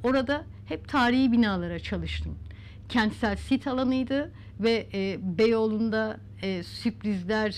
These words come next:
hikayeler bitmiyor ve, e, ben Beyoğlu'nu çok sevdim.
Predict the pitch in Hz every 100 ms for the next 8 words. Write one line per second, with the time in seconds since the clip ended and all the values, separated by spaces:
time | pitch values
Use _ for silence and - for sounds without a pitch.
0 | - - 214 - 220 202 196 190 185 214
1 | - 254 269 320 269 254 277 - - -
2 | - 196 185 226 247 - - - 170 214
3 | 233 247 277 - 240 - 214 185 196 269